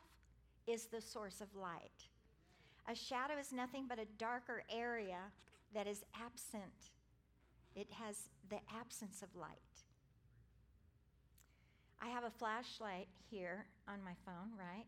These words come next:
Do you have one? This is so funny. Before I knew how to do that,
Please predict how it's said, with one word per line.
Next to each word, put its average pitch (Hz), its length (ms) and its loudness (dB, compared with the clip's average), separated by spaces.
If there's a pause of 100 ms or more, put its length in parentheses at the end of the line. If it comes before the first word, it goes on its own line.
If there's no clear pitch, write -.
(120)
Do 214 80 -8
you 190 120 -6
have 190 140 -4
one? 202 180 -4 (960)
This 214 140 -4
is 214 80 -4
so 202 260 2
funny. 196 260 0
Before 208 280 0
I 196 120 4 (160)
knew 214 220 2
how 254 160 0
to 208 180 2
do 185 160 0
that, 190 120 -8